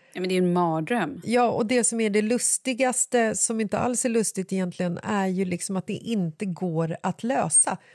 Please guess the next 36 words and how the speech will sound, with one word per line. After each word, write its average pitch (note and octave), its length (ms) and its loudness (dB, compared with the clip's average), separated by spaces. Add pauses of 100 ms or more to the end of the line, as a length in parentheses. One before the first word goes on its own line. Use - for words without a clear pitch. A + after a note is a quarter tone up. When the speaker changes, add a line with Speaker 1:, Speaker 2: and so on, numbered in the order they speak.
(120)
Speaker 2:
Vart B3 200 2
ska - 160 -6
han A#3 140 -2
vända B3 380 0
sig? F#3+ 240 -2
Vart B3 300 -2
börjar B3 380 0
han? F3 220 -4
Han A#3+ 140 -2
måste B3 260 -2
ju C4 60 -2
liksom, G#3+ 340 -2 (300)
på B3+ 100 -2
något C4 260 0
sätt G#3+ 200 0
så A3+ 80 -4
måste G#3+ 260 -2
ju G3 80 2
Skatteverket A#3+ 920 -2
liksom, F#3 400 -2 (440)
eh, F3+ 640 2
förklara F#3+ 600 0
honom F3+ 560 2
som F#3+ 260 0
levande A#3 520 0
igen. D#3+ 280 -4 (300)
Speaker 1:
Nej, A#3+ 260 -2 (200)
det A3+ 160 0
är B3+ 40 -2
sjukhuset C4 720 -2
som G3+ 160 0
måste G3 280 0
återuppliva G#3+ 560 0
honom, E3 240 0
tror - 160 -4
jag. E3 80 -8